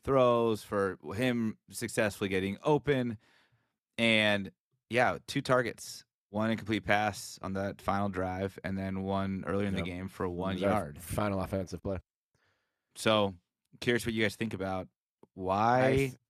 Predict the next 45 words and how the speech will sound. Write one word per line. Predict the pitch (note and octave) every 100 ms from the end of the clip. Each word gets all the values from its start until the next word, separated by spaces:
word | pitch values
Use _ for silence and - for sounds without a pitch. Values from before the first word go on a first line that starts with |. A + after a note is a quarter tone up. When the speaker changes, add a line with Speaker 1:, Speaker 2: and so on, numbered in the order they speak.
| _ _ _ _
Speaker 2:
I | A2 A2+ A2+
think | - B2+ G#2+
that's | A2+ A2
probably | - - A2 G#2 G2+
maybe | G2 G2 F#2+ F#2+
the | F2
biggest | F2 E2+ E2+ -
thing | F#2
that | F2 D#2
Lindgren | E2+ E2 E2+
is | D#2+ -
kicking | - D#2+ F2
himself | D2+ E2 D2+ D2+
over | D#2 D2 D2 - - _
yesterday | E2 - E2+ D#2+
and | D#2+
today, | - C2 C2+ F2 - _ _ _ _ _
because | G2+ G#2+ G#2+ E2+
you | A2+
can, | - B2+ A2+ G2 _ _ _ _ _ _ _ -
so | - D#3
many | F3+ F#3
of | D#3 A2 _
Velling's | B2 F#2+ B2 C#3 G#2+
dangerous | A2 A2+ G#2
plays | - B2+ C3 A#2 -
have | F#2+ D#2+
been | G#2+ A2 G2
on, | F#2
you | F#2
know, | F#2+
short | - G#2+ G2+ -
to | F2+
intermediate | F#2 F2+ F2 E2
routes | F2 F#2 - - - _
and, | -
like, | F#2+ F2+
plays | A2 G2
that | G2
don't | - F#2+ E2+
take | G2
super | - F#2+ F#2
long | F2 E2+
to | -
develop. | C#2 - F2+ E2